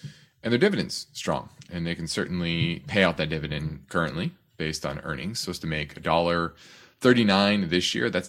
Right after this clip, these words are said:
down twenty-six percent, though, from last year's dollar eighty-nine. And a dollar forty-seven expected next year. So earnings certainly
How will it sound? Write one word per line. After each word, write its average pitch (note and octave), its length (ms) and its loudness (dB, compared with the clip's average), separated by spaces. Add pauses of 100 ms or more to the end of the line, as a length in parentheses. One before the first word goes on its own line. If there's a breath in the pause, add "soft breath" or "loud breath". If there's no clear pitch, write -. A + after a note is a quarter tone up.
(140)
down A#2 340 2
twenty-six D#2+ 500 -4
percent, - 360 -10
though, C#2+ 160 -4
from E2 220 -6
last D2+ 320 -2
year's C#2+ 160 -8
dollar D2 360 -2
eighty-nine. C#2+ 880 -8 (680 soft breath)
And F#2 300 4
a F2+ 40 0
dollar F2+ 200 6
forty-seven F#2+ 480 4
expected E2 560 -4
next D#2 420 -4
year. - 140 -16 (1080)
So G#2 420 6
earnings B2 360 0
certainly A2 480 -2